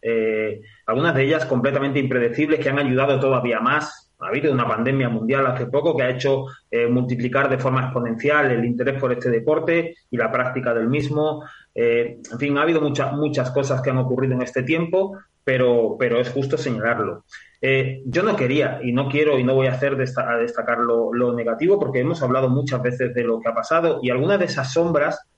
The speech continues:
que se hicieron presentes también en este máster final, eh, y explican en parte por qué llega a su fin World Padel Tour, bueno, pues algunas de esas sombras las pudimos ver allí.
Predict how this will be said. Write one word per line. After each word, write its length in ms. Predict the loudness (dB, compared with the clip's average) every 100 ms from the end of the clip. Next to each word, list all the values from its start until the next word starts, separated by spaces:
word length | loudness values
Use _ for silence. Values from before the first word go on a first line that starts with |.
| _ _ -4
que 460 | 0 0 -2 -8 -20 _ _ _ _ _ _ _
se 160 | -4 -2
hicieron 340 | 0 2 2
presentes 580 | 2 0 2 0 0 -2
también 420 | -2 0 2 0
en 120 | 0 0
este 220 | 0 0
máster 380 | 0 0 -4 -2
final, 540 | -2 0 2 0 -6 _ _ _ _ -2
eh, 440 | 0 2 0 -2 -2
y 100 | -2
explican 480 | 0 -2 2 2
en 160 | 2 2
parte 480 | 2 2 0 -2 -6 _ -2
por 180 | -2 2
qué 160 | 2
llega 220 | 2 2
a 60 | 0
su 140 | -4
fin 360 | -2 0 2 0
World 220 | 2 2
Padel 260 | 2 0 0
Tour, 280 | 0 0 -2 -16 -20 -6
bueno, 200 | -2 -2
pues 160 | -2 -4
algunas 280 | 0 0 2
de 80 |
esas 220 | 0 0 0
sombras 680 | 0 2 0 0 -8 _ -20 -16
las 220 | -4 -4 0
pudimos 300 | 2 2 2
ver 140 | 0
allí. 380 | 0 -2 -4